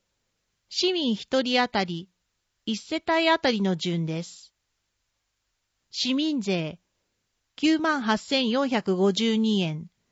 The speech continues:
十九万五千七百二十七円。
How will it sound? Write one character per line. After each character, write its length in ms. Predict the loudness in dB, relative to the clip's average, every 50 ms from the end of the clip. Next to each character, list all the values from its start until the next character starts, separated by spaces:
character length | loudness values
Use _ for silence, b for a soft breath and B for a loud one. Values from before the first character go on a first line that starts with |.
| _ _ _ _ _ _
十 240 | 0 2 2 2
九 240 | 0 0 0 2 2
万 280 | 2 2 2 2 2 0
五 120 | 0 0
千 260 | 0 0 0 0 2
七 240 | 0 0 2 2 0
百 280 | 0 -2 -2 -2 -2 0
二 160 | 0 0 0
十 240 | 0 0 0 0 0
七 300 | 0 0 2 2 2 0
円。 360 | 0 -2 -4 -6 -8 -12